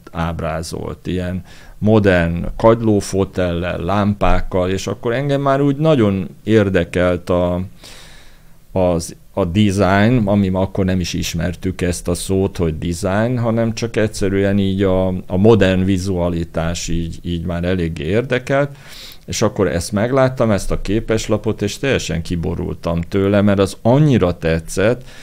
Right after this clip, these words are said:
és akkor mondtam anyámnak, hogy hú, ö, mondom, mami, a maminak hívtam anyámat, mondom, itt, itt rontottunk el mindent, hogy nem mentünk el a, a, ö, keresztapámékkal, mert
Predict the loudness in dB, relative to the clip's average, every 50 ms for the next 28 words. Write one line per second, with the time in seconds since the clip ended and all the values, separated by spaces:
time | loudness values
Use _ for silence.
0 | -20 -20 -16 -12 -12 -12 -6 0 2 2 4 4 2 2 0 0 0 0 0 0
1 | 0 0 2 2 2 2 2 0 0 -2 -2 -2 -2 -2 -4 -8 -8 -6 -4 -2
2 | 2 2 4 4 4 2 2 0 -2 -2 -2 -2 -2 -2 -2 -2 -2 -2 -4 -4
3 | -4 -6 -4 -4 -4 -4 -2 -2 -2 -2 -2 -4 -4 -6 -6 -6 -4 -2 -2 -2
4 | -2 -2 -2 -2 -2 -4 -6 -6 -6 -6 -6 -6 -8 -8 -6 -4 -2 -2 0 0
5 | -2 -2 -4 -6 -6 -6 -6 -6 -8 -10 -8 -6 -6 -6 -4 -4 -4 -4 -4 -2
6 | -4 -4 -4 -2 -2 -2 -2 -2 -2 -2 -4 -4 -4 -4 -4 -4 -2 -2 -2 0
7 | 0 0 0 0 0 0 0 0 0 -2 -2 -4 -4 -4 -2 -2 -2 -2 -4 -4
8 | -4 -6 -6 -6 -6 -6 -6 -4 -4 -4 -2 -2 0 0 0 -2 -2 -4 -6 -10
9 | -16 -20 -20 -18 -18 -18 -18 -18 -18 -18 -18 -18 -16 -8 -4 -2 -2 0 -2 -2
10 | -4 -4 -6 -6 -8 -8 -8 -6 -6 -4 -6 -6 -6 -6 -4 -2 -2 -4 -2 0
11 | 0 0 0 2 2 2 2 2 2 0 -2 -2 -2 -2 0 0 -2 -4 -6 -8
12 | -14